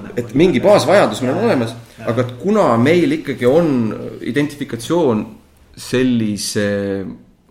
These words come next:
Speaker 2: sellise mittereligioosusega väga kõrge, siis järelikult meil on vaja ka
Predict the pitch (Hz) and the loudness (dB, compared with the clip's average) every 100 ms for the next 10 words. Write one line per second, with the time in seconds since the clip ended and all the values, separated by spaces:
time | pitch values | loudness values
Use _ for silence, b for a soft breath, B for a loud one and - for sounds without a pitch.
0 | b b b b b - 117 113 113 147 | b b b b b -4 -2 0 2 2
1 | 170 - 113 110 110 127 - 104 113 135 | 0 -2 -4 -2 0 -2 -2 -6 -4 -6
2 | 117 208 185 123 113 110 B B - 120 | -2 0 0 0 -4 -6 B B -14 -4
3 | 147 175 131 - 127 127 135 127 | -2 0 -2 -6 -6 -6 -6 -10